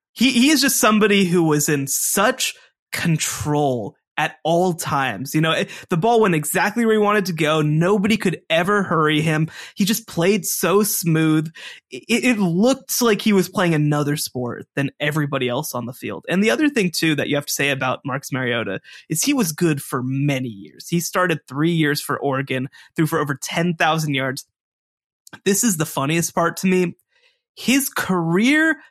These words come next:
touchdown to interception ratio, a hundred and five to fourteen. That is inhuman. That is, that is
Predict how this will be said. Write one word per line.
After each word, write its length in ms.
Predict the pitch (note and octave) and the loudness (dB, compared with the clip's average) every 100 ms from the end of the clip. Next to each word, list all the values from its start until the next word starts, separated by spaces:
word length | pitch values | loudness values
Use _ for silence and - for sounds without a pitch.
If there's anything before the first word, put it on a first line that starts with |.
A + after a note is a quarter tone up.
| _ | _
touchdown 680 | - - C4 C4+ - G#3+ A3 | -8 0 0 0 2 2 2
to 120 | G#3 | 2
interception 640 | G#3 G#3 G3 G3+ G3 - F3 | 2 2 2 2 2 2 2
ratio, 640 | D3+ D3+ - A#2+ E2+ D#3+ _ _ _ _ _ _ _ _ _ | 2 0 0 -2 -4 -8 _ _ _ _ _ _ _ _ _
a 120 | F#3 | 0
hundred 600 | G#3 - A#3 C#4+ D#4 E4+ | 0 2 2 2 2 2
and 180 | E4+ D#4 | 4 2
five 540 | - A3 A3 C4+ D4+ - - - - | 2 2 4 2 0 -4 -18 -12 0
to 160 | D4 | 0
fourteen. 1120 | - - D#4 E4 F4 - - D#4 C#4 D3 C3+ D#3+ _ _ - _ - | 0 -2 2 2 2 -2 0 2 4 2 -2 -10 _ _ -20 _ -2
That 180 | F4 A4 | 2 6
is 200 | G4+ - - | 4 2 -2
inhuman. 840 | C4 D#4+ D#4+ - B3+ C4+ D#3 A2 - | 2 4 2 2 4 4 2 -2 0
That 160 | E4+ | 4
is, 240 | A4 E4 - | 4 2 2
that 180 | E4+ | 2
is 280 | F#4+ A#3 - | 4 2 -2